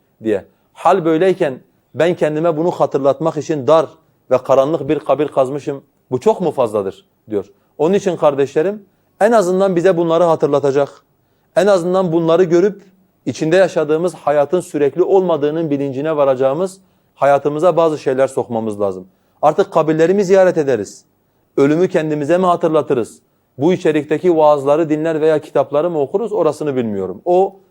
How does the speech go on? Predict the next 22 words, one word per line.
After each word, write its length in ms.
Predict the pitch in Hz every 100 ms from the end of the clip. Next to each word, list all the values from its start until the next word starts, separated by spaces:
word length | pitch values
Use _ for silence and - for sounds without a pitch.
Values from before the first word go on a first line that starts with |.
| _
herkesin 440 | 160 165 160 165
kendi 300 | 175 147 156
nefsine 340 | 156 - 147 147
kalmış 360 | 135 139 131
olan 240 | 127 117 110
bir 40 |
şeydir. 380 | 113 120 180 - _ _ _ -
Ama 220 | 160 196
kendimden 540 | 196 170 170 170 196
de 120 | 180 147
bildiğim, 420 | 131 131 175 202 _ _ _ _ _
Müslümanların 600 | 135 127 156 147 156 185
genelinden 500 | 156 151 147 147 170
de 140 | 165 139
bildiğim 320 | 139 151 156
bir 60 | 143
şey 200 | 160 151
vardır. 380 | 135 139 185 _ _ _
Kalpler 360 | - 143 165 175
katılaşmıştır, 920 | - 156 143 139 - 170 - 180 180 _ _ _ _ _ -
kalpler 360 | 135 131 170
hastalanmıştır. 1000 | 160 156 - 139 135 147 165 - 185 190